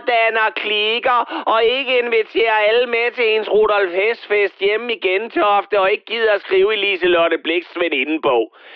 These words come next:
Tilbage står så Kjærsgaards lille gennemtykkede boytoy Messerschmidt,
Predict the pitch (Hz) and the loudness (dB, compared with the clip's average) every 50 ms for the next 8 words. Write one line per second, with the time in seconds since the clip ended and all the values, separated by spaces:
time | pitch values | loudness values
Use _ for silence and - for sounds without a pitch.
0 | - - - - 196 202 196 226 247 277 294 269 - 254 254 254 247 - 233 233 | -20 -14 -4 -2 -2 0 0 0 0 0 -2 0 0 0 2 2 2 0 -2 -2
1 | 226 - 220 240 247 233 220 - - 208 190 185 175 - 175 190 214 247 254 - | -2 -2 -2 -2 -2 -2 -2 0 0 2 2 2 0 -2 -2 -2 -2 -2 -2 -2
2 | 185 180 208 233 226 - 214 202 190 170 165 156 156 - 156 156 170 202 208 - | -2 -2 -2 -4 -4 -4 -4 -2 0 0 0 0 0 0 0 0 2 0 -2 -2
3 | - 165 170 160 151 147 156 180 202 - 226 202 - 170 160 147 135 | 0 0 0 0 0 0 0 -2 0 -2 -2 -4 -2 -2 -4 -4 -4